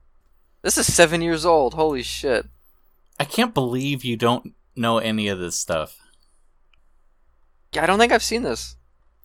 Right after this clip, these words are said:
Speaker 2: Wow. I think you'd like
Speaker 1: You know,
Speaker 2: the Watchmen one.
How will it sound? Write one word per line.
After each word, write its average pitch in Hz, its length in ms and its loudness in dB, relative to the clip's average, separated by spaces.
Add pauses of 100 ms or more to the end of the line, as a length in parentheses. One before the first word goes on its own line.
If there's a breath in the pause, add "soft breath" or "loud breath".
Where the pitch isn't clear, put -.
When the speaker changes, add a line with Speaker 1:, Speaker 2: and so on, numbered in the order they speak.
Speaker 2:
Wow. 107 1160 4 (280)
I 120 100 2
think 185 160 0
you'd 165 140 0
like 110 120 8
Speaker 1:
You 233 80 8
know, 233 60 10
Speaker 2:
the - 40 4
Watchmen 98 420 2
one. 76 280 -8